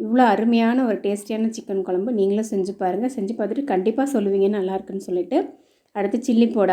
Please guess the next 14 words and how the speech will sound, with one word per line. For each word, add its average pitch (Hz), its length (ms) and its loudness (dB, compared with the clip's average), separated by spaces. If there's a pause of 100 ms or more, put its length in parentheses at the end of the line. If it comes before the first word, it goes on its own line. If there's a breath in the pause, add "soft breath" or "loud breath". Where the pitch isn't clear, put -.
ஆரம்பிச்சிட்டேங்க. 180 520 -2 (1800)
எண்ணெய் 254 240 6
சூடானோன்னே 202 560 2
நான் 262 160 4
one 190 120 0
by 190 140 0
one-ஆ 196 240 2
சில்லி 190 180 -2 (100)
போட்டாச்சுங்க. 185 520 -8 (580 soft breath)
ஏன்னா 208 140 4 (100)
ரொம்ப 202 240 4 (100)
லேட் 202 280 2
ஆயிடுச்சு. 185 240 -2
இது 202 80 -2